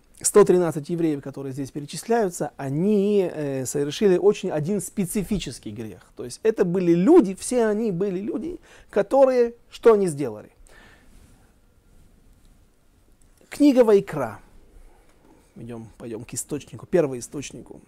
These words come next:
Девятнадцатая глава, стих двадцатый. «Если человек ляжет с женщиной, а она раба,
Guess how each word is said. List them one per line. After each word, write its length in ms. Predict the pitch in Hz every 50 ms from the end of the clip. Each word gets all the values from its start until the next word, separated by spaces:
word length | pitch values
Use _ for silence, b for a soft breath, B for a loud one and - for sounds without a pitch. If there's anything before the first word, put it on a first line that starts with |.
| _ - - _ _ _ _ _ _ _ -
Девятнадцатая 960 | - 131 135 143 147 143 165 170 175 175 - - - 190 180 185 196 196 139 143
глава, 640 | 143 143 139 143 139 139 127 120 107 82 85 262 240 226 _ _ _ _ _ _ _ _ _ _ _ _ _ _ _ _ _ _ _ _ _ - - - - b b b b b b b b -
стих 260 | - - - 139 139
двадцатый. 500 | 143 139 - - 139 127 113 - - - _ _ _ _ _ _ _ b b b b b b b b b b b b b b b
«Если 460 | - 151 208 269 294 - - 240 240
человек 500 | 208 - 214 180 170 160 165 180 180 -
ляжет 480 | 156 151 156 147 135 135 110 104 98 - - - b b b b b b b b b b b b b b b b b b b b b b b b b b b b _ _ _ _ _ _ _ _ _ _ _ _ _ _ _ _ _ _ _ _
с 100 | - 151
женщиной, 720 | 147 180 240 226 196 - - - 123 107 107 113 117 _ _ _ _ _ _ _ _ _ _ _ _ _ _ _ _ _ _ _
а 160 | - 160 156 160
она 160 | 185 247 285
раба, 440 | 294 285 220 170 175 147 120 104